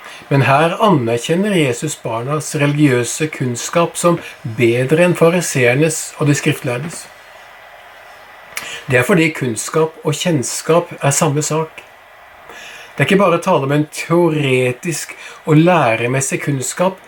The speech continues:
men om personlig kjennskap. Det var det barna ga uttrykk for. Jesus rokker ved de voksnes åndelige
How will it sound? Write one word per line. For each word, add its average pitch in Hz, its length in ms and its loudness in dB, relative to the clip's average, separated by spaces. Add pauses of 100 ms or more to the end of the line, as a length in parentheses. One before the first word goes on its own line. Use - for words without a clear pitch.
(120)
men 139 120 0
om 143 160 2
personlig 135 880 -2
kjennskap. 180 640 -2 (420)
Det - 600 -16
var 135 140 2
det 190 160 4
barna 127 280 2
ga 156 120 4
uttrykk 120 280 -6
for. 202 220 -8 (1120)
Jesus 127 400 2
rokker 165 600 0 (240)
ved 135 180 0
de 151 100 4
voksnes 156 640 -2
åndelige 139 540 0